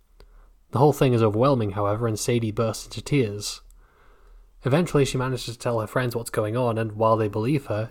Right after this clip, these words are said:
it also hits Sadie for the first time that she's drifting apart from them, and there's not a lot she can do to stop it. They get out at Waterloo Station, which is big enough for Barbie to really stretch his legs and absolutely ruin the place, as mortals flee, leaving the place empty.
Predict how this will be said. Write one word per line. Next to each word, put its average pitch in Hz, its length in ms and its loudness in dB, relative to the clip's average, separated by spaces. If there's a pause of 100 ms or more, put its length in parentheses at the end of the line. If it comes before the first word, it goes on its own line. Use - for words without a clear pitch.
it 113 120 2
also 147 240 2
hits 135 200 2
Sadie 113 280 0
for 123 140 -4
the 104 80 -4
first 110 260 -2
time 110 180 -2
that 113 80 -10
she's 113 140 -4
drifting 117 340 0
apart 131 340 2
from 104 140 -4
them, 101 220 -6
and 104 100 -2
there's 107 140 2
not 123 180 0
a 131 40 2
lot 120 120 0
she 120 120 -10
can 113 120 -6
do 104 80 -8
to - 80 -12
stop - 340 -6
it. - 220 -16 (1000)
They 131 80 0
get 160 220 2
out 170 180 2
at 147 60 -4
Waterloo 127 400 0
Station, 104 560 -4
which 113 160 -8
is 113 80 -4
big 123 180 -2
enough 113 220 -2
for 117 100 0
Barbie 110 340 0
to 110 120 -6
really 107 240 -4
stretch - 340 -4
his - 180 -6
legs 104 220 -4
and 113 180 -6
absolutely 107 600 -4
ruin 117 300 0
the 98 80 -4
place, - 500 -10
as 110 100 -2
mortals 127 420 0
flee, 110 380 -4 (100)
leaving 120 220 -2
the 113 80 -2
place 107 240 -4
empty. 120 480 -10